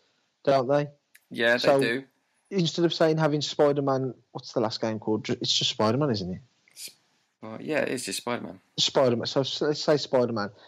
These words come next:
Speaker 1: Instead of having something just slightly prettier than that, so they can have that, like, super whatever it was, hundred and twenty frames per second, whatever it was.
Speaker 2: Hmm.
Speaker 1: They won't. They'll up the graphics. They'll up the suit. So instead of having, like, a million polygons on the suit, they'll have three million <laughs> polygons on the suit.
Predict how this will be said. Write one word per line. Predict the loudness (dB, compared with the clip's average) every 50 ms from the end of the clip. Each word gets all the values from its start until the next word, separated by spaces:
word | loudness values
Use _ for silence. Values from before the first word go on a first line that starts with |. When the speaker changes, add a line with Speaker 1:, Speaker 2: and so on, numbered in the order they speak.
| _ _
Speaker 1:
Instead | -10 -8 -2 2 2
of | 4
having | 4 2 0
something | 0 0 -2 0
just | -2 -4 -4 -4 -2 -2 -2 -2 -2 0
slightly | 2 4 4 4 4 2 0
prettier | -2 -2 -4 -6 -4 -2 -2 -2
than | -2 -2 -4 -4
that, | -2 -2 -2 -4 -6 _ _ _ _ _ _ _ _ _ _ _ -10
so | -2 0 0
they | 2 0
can | 0 -2 0
have | 0 0 2
that, | 2 2 2 2
like, | 2 0 0 0
super | 0 2 2 2 2 2 2 0 0 0
whatever | 0 2 2 2 2 2 0 0 0 0 0
it | 2 2
was, | 0 0 -2
hundred | -2 -2 -2 -2 -2
and | -4 -4
twenty | -4 -2 -2 0
frames | 0 0 0 0 0
per | -2 -4
second, | -4 -2 -2 -4 -4 -4 -2
whatever | -2 -2 -2 0 -2
it | -2 0
was. | 0 -2 -2 -2 -6 -8 -16 -20 -16 -10
Speaker 2:
Hmm. | -8 -8 -8 -8 -10 -10 -6 -2
Speaker 1:
They | 2 2
won't. | 4 4 4 2 2 0 -2 -6 -10 -14 _ _ _ _ _ _ _ 0
They'll | 2 4 4 4 2 -2 -6 -12 _ _ 0 0
up | 0 0 -2 -8
the | -8 -8
graphics. | -6 -8 -8 -8 -6 -4 2
They'll | 4 4 4 4
up | 2 2 0
the | 0
suit. | 2 4 4 4 2 2
So | 2 4 4
instead | 4 2 0 0 2 2
of | 2
having, | 2 0 0 0
like, | 0 0 0
a |
million | -2 -2 0 0 0 0 -2 -2
polygons | -2 0 0 0 0 0 -2 -4 -2 -2
on | -4 -2
the | -2
suit, | 0 0 0 0
they'll | 2 0
have | 0 0
three | -2 -10 -10 -4 0 0 2 2
million | 2 2 0 2 0 0 0
<laughs> |
polygons | 2 2 2 2 4 4 2 2 2 -2 -4 -4
on | -4 -2
the | -2 -2
suit. | -2 -2 -2 0 0 0 -2